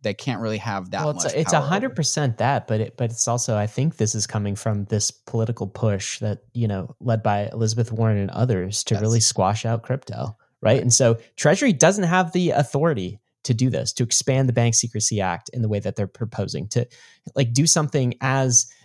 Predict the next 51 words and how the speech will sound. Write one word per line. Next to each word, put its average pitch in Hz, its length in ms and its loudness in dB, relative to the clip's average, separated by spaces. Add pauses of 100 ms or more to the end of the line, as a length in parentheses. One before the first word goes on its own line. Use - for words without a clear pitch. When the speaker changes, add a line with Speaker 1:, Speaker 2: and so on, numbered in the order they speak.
(120)
Speaker 2:
invasive 123 640 4
as 110 160 0
the 110 80 2
Patriot 117 480 -2
Act. 65 320 -6
Like, 117 160 2
what 190 140 6
Speaker 1:
Right. 175 100 2
Speaker 2:
authority, 143 580 0
uh, 120 320 2
do 127 160 0
they 123 80 2
have 117 160 2
to 117 80 -6
do 120 140 0
that? 98 240 0
The 123 80 4
answer 131 260 0
is 113 140 0
they 120 180 2
don't 127 240 0
have 110 160 0
the 101 100 -2
authority. 95 360 -4
So - 120 -2
what 120 120 4
are 120 40 0
they 120 120 0
doing? 131 300 0 (340)
They're 113 100 4
going 113 400 2
to - 120 -14
Congress 95 640 -4 (260)
to 120 120 2
go 101 160 2
Speaker 1:
Mm-hmm. - 120 -4
Speaker 2:
ask 101 200 0
for 85 160 -4
it, - 80 -10
to - 80 -20
push 113 200 -2
for 98 200 -4
it. - 80 -6
And 117 80 2
that's 123 180 2
why 113 240 4 (320)
it's 127 140 0
been 131 180 2
so 147 200 2
imperative 123 580 2
for 110 380 2